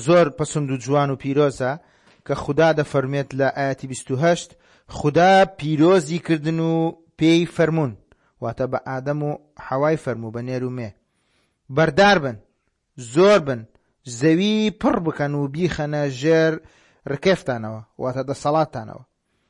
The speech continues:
«دەسەڵاتدار بن بەسەر ماسی دەریا و باڵندەی ئاسمان و بەسەر هەموو بوونەوەرێکی زیندوودا کە لەسەر زەوی دەجوڵێتەوە.» بەڵێ، ئەوەی گرنگە لێرە ئێمە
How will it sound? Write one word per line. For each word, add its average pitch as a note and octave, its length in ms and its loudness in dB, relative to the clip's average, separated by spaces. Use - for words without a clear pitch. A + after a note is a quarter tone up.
«دەسەڵاتدار D#3+ 640 2
بن A#3 200 -2
بەسەر C3+ 260 -4
ماسی C3+ 460 -6
دەریا E3+ 460 4
و E3+ 180 -4
باڵندەی E3+ 680 2
ئاسمان D3+ 640 0
و C#3+ 120 -2
بەسەر C#3 440 0
هەموو F3+ 300 0
بوونەوەرێکی F3 840 0
زیندوودا C#3 520 -2
کە C#3+ 160 0
لەسەر D3 360 -2
زەوی C3+ 680 -4
دەجوڵێتەوە.» C#3 640 0
بەڵێ، D#3+ 220 4
ئەوەی F#3 220 6
گرنگە G3+ 380 4
لێرە F#3 280 6
ئێمە F3+ 300 4